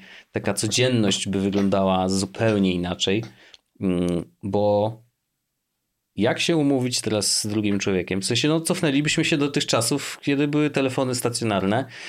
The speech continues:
i byśmy dzwonili o określonej godzinie, musieli się umawiać z daną osobą, że słuchaj, ja będę dzwonił do ciebie w okolicach tam osiemnastej, okej? Będziesz wtedy w domu? Yy, <laughs> i wiesz, jakby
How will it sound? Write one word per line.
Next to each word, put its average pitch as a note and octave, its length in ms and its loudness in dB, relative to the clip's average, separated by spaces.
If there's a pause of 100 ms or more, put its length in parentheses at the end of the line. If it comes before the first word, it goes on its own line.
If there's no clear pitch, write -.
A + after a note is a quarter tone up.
(260)
i A2+ 100 -2
byśmy B2 280 2
dzwonili B2+ 520 2
o A2 60 6
określonej G#2+ 500 0
godzinie, F#2+ 680 0 (240)
musieli A2+ 280 0
się A2 140 0
umawiać A#2 560 2
z G#2 120 -4
daną A2+ 280 2
osobą, A2 400 0
że G2 120 0
słuchaj, C3+ 320 0
ja A#2 80 2
będę A#2+ 200 2
dzwonił C3 420 2
do B2+ 100 -2
ciebie B2+ 280 -2
w B2 60 -2
okolicach C3 540 -2
tam B2 260 0 (260)
osiemnastej, C3 720 0
okej? A#2 520 0 (300)
Będziesz C3 320 2
wtedy C3 300 0
w B2 60 0
domu? C3 440 2 (380)
Yy, G#2+ 400 2 (420)
<laughs> D3 60 2
i - 20 2
wiesz, C3 300 0
jakby A#2 340 -2